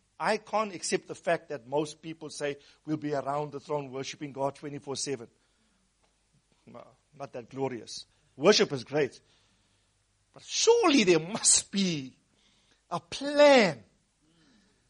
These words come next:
The Bible says, "Eye has not seen, ear has not heard." Right? I know it says, "By the Spirit we can know the things," but I think there's a plan of God that he has hidden.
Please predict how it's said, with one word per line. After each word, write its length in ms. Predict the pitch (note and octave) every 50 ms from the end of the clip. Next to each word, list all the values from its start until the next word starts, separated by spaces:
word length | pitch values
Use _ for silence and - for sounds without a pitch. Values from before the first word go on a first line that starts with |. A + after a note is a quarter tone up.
| _ _ _ _ _ _ _ _ _ _
The 80 | - -
Bible 260 | F#3 A3 C#4+ C#4+ C#4+
says, 180 | A#3+ B3+ - -
"Eye 200 | A3+ A#3+ B3+ A#3+
has 180 | A#3+ A3+ F3+ G#3+
not 280 | A#3+ C4+ C4+ C4+ - - _ _ _ _ _ _ _ _ _
seen, 340 | - - - B3 A3 G3+ G#3
ear 160 | A3+ A3+ A3
has 120 | A3 A3 A3
not 120 | A3+ G3+
heard." 340 | E3 F3+ G#3+ G#3 F3 - - - _ -
Right? 160 | D#3+ G#3+ G3 _ _
I 80 | - E3
know 140 | G#3+ B3 B3+
it 80 | B3 B3
says, 140 | A#3 G3
"By 140 | - G3 F#3+
the 100 | F#3 F#3
Spirit 320 | F3 - - A3 G#3+ G#3 F3+
we 60 | -
can 160 | - F3 D#3+
know 140 | F3 A3 A#3+
the 100 | G#3 G3+
things," 380 | - G#3 G3 F#3+ E3 C#3+ - - _ - - - - _ _
but 100 | G3+ B3+
I 120 | C#4 C4+
think 320 | - - C#4 C#4 C4+ G3 D#3+
there's 180 | G3+ G3 E3
a 60 | F3 D3
plan 580 | - - - - B3+ B3+ C4+ C#4+ D4 D#4 D4+
of 160 | B3+ E3 C3
God 240 | A#2+ E3 F3+ F#3 E3
that 80 | E3+ D#3+
he 60 | D#3
has 140 | D#3 C#3+ -
hidden. 360 | D#3 A3+ A#3 E3+ E3 B2